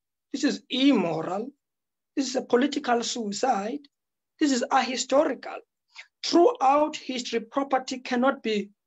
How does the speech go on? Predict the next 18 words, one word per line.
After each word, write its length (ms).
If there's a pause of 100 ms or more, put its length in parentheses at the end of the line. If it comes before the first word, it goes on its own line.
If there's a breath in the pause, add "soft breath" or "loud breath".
(140)
brought 260
into 180
the 120
market. 360
But 140
we 220
now, 260
as 220
a 40
consequence, 720 (720)
live 340
in 120
a 40
society 480
where 160
you 140
have 140
to 120